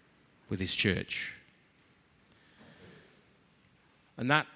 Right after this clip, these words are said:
united church, for example, the merger of the Methodists and the Presbyterians, faithful, faithful. Some of my ancestors were in the Presbyterian Church in Canada, leaders in it. Today, we're just selling off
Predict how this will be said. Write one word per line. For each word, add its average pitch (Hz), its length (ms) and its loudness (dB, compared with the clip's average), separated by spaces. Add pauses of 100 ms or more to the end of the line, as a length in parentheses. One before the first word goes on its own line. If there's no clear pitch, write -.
(180)
united 131 420 4
church, 107 360 2
for 104 100 -2
example, 107 580 -2 (880)
the 107 100 -4
merger 123 360 4
of 107 80 0
the 104 80 0
Methodists 117 540 2
and 101 80 -4
the 101 60 -4
Presbyterians, 113 720 -2
faithful, 147 580 4
faithful. - 360 0
Some 196 120 0
of 185 80 2
my 151 140 2
ancestors 131 540 -2
were 98 100 -2
in 92 100 0
the 92 80 -4
Presbyterian 98 720 -4
Church 98 320 -4
in 87 60 -8
Canada, 87 380 -10 (1040)
leaders 139 420 2
in 92 100 0
it. 87 100 -8 (3000)
Today, 135 400 6
we're 120 80 6
just - 240 4
selling 120 280 4
off - 420 0